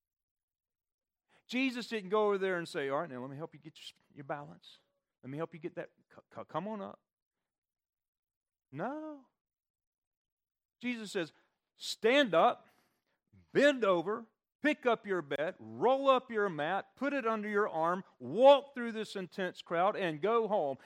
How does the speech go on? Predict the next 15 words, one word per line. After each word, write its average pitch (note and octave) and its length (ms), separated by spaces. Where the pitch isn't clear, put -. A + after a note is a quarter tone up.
And C#3+ 200
that's D#3 200
exactly C#3+ 680
what C3+ 200
the C3+ 80
man C#3 340
did. A#2 420
His D#3 160
friends D3+ 360
weren't C3+ 240
there B2 140
to A#2+ 80
help D3+ 260
him A#2+ 140
anymore G#2 460